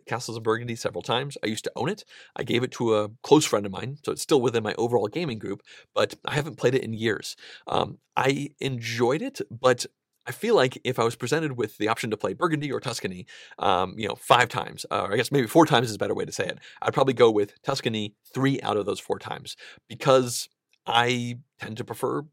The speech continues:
little quicker, more streamlined, more tactical experiences these days over, um,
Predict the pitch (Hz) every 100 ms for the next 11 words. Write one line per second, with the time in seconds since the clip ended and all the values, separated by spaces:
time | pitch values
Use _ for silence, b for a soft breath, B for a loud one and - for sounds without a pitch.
0 | - 107 - - 160 156 151 139 117 -
1 | 147 131 127 120 98 117 107 - 110 -
2 | 196 147 120 107 107 104 98 95 - B
3 | B B 139 120 107 104 - 101 98 101